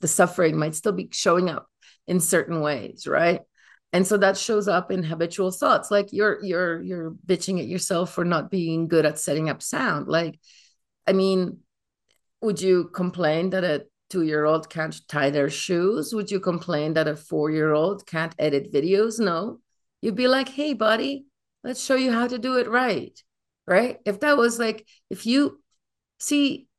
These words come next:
our programming will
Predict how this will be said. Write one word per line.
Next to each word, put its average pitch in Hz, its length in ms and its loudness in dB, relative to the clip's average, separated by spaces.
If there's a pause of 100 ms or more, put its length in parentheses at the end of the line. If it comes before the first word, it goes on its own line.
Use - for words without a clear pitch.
(280)
our 254 420 2 (320)
programming 214 880 0
will 202 420 0